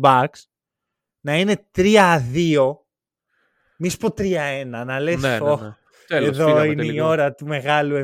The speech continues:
Speaker 1: Embiid».
Speaker 2: Μμμ.
Speaker 1: Και να καταρρεύσουν όλα.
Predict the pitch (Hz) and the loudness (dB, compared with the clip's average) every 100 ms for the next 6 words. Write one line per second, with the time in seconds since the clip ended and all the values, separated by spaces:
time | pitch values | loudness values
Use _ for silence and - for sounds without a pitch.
0 | 127 143 147 127 110 _ - 120 120 151 | -4 -6 -6 -8 -14 _ -18 -16 -16 -18
1 | _ _ _ - - 185 196 180 185 196 | _ _ _ -20 0 2 2 0 2 4
2 | 196 214 - 220 233 240 196 147 131 | 4 4 0 2 4 4 4 2 -4